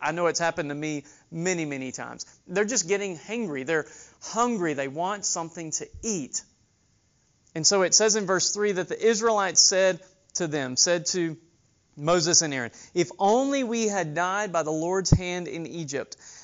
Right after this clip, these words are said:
There we sat around pots of meat and ate all the food that we wanted. But you've brought us out into this desert to starve this entire assembly to death."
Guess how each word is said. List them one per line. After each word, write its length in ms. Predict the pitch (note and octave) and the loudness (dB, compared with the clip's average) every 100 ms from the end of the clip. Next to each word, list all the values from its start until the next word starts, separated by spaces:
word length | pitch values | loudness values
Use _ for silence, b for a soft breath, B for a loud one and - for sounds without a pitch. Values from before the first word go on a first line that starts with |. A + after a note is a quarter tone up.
| B | B
There 340 | D3+ G3+ C#4+ | 2 4 4
we 160 | C4+ C4 | 2 2
sat 280 | - A#3+ B3 | 2 2 2
around 360 | A#3 A3 G#3+ G3 | 2 2 0 -2
pots 360 | - A#3 B3 | -2 -2 0
of 100 | A3 | -4
meat 280 | G3 G#3+ F#3 | -4 -6 -6
and 160 | E3+ F3 | -6 -4
ate 200 | E3+ - | -6 -8
all 240 | F3 F3 G3+ | -8 -4 -2
the 100 | G3 | -4
food 260 | - G3+ | -6 -8
that 120 | F#3 | -6
we 120 | F#3 G3 | -6 -6
wanted. 380 | G3+ D#3+ A#2+ - B B B | -6 -6 -10 -12 B B B
But 220 | - - | -12 -6
you've 260 | F3 A3 F3+ | -4 -4 -2
brought 220 | F3+ F#3 | 0 2
us 160 | F3+ F3+ | 2 2
out 240 | D#3+ E3 | 0 -2
into 240 | D#3 C#3+ E3+ | -6 -6 -4
this 200 | F3+ - | -2 0
desert 420 | C#3+ B2+ C3 - | 0 -2 -6 -8
to 100 | C#3+ | -4
starve 560 | - E3 D#3 D#3 C3+ | -2 0 -2 -2 -4
this 260 | D3 D#3+ - | -6 -2 -2
entire 480 | E3 D3+ D3+ C#3 C#3 | -2 -12 -8 -8 -8
assembly 640 | C#3 - C3 B2+ C3 A#2+ _ _ - | -2 -4 -4 -10 -10 -12 _ _ -14
to 100 | B2 | -10
death." 300 | - - | -10 -12